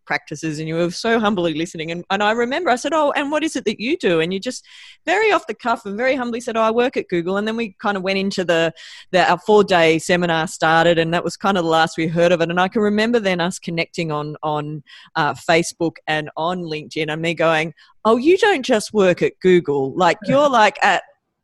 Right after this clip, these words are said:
Speaker 1: a very high-end position, a very, a very, um, solid leadership position." Uh, and I'd love you to share a little bit more about that, because you don't tend to.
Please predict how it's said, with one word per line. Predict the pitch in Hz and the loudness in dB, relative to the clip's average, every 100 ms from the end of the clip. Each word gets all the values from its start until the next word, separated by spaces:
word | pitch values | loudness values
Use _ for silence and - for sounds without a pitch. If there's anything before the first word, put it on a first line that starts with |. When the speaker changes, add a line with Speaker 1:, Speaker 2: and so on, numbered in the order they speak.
| _ _ _ _ | _ _ _ _
Speaker 1:
a | 285 285 | 0 2
very | 339 330 330 | 4 4 4
high-end | 359 247 226 - 220 214 208 | 2 2 2 0 -2 -2 -6
position, | - 196 214 - | -10 -6 -6 -4
a | 190 | -4
very, | 190 226 247 - | -2 0 0 0
a | 202 | -2
very, | 202 220 233 240 | -2 -2 -2 -2
um, | - 170 170 175 | -2 -2 -2 -6
solid | - - 254 214 | -8 -2 0 0
leadership | 185 196 220 - 226 202 | 0 -2 -2 -4 -4 -4
position." | 226 170 214 - 147 165 - - - - - | -6 -4 -4 -4 -6 -6 -12 -20 -18 -6 0
Uh, | 185 190 - | 4 4 2
and | 240 254 - | 0 0 0
I'd | 311 | 0
love | 339 359 | 2 2
you | |
to | 381 | 0
share | 349 247 | 0 0
a | 247 | 0
little | 240 220 | 0 -4
bit | 214 | -4
more | 196 190 | -2 0
about | 170 165 175 | 2 0 0
that, | 175 - | -2 -2
because | 175 185 185 - | -6 -6 -6 -8
you | 196 | -6
don't | 196 214 214 | -2 -2 -4
tend | - 170 | -6 -4
to. | 185 123 | -6 -8